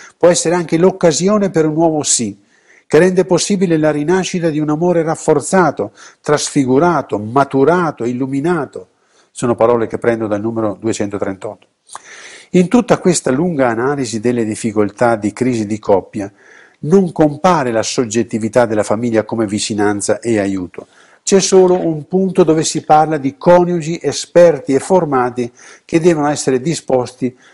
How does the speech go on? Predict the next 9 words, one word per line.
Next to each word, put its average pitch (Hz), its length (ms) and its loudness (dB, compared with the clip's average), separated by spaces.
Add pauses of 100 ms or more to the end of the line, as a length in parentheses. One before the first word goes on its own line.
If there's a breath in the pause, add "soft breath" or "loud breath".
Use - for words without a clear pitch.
(240 loud breath)
ad 131 160 0
accompagnare, 104 880 -2
numero 113 360 -4 (160)
duecentotrentadue. 107 1000 -4 (260)
Però, 180 580 2
però, 143 400 2 (600 loud breath)
nello 117 200 -2
stesso 175 360 -2
numero 139 540 -2